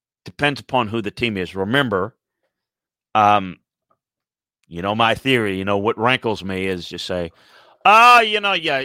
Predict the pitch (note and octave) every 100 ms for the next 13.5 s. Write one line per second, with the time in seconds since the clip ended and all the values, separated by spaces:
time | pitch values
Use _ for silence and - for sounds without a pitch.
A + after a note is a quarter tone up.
0 | - - A#2 - B2+ D3+ D#3 A3+ A3 A3
1 | - D#3 C#3+ C#3 C3 - C3 A#2+ A2+ A#2
2 | _ A#2+ C3+ B2 A#2+ - _ _ G3 A#3+
3 | A#3 A#3 G#3+ G3+ G#3 C3+ G2 - _ _
4 | _ _ _ - F3 F#3+ D#3+ E3 D3+ C3+
5 | B2+ B2 A2+ G2 D#2+ D2+ _ _ _ _
6 | B2+ B2+ D3 - D#3 - D#3+ D#3 C#3+ A#2+
7 | B2 A2 F#2 F#2+ B2 D3+ D#3 C3 C3+ C#3
8 | B2+ A#2 G2+ - - _ _ _ _ _
9 | _ _ _ - F3+ E3+ F3+ E3 D#3+ D#3+
10 | A2+ - - B2 A#2+ - C3+ D3 B2+ D3+
11 | - A#2+ A2 G2 F2+ F2 A2 C3 - -
12 | D#2 - B2+ D3 E3+ - - D#3+ C#3+ G#2
13 | B2 C3 G#2 E2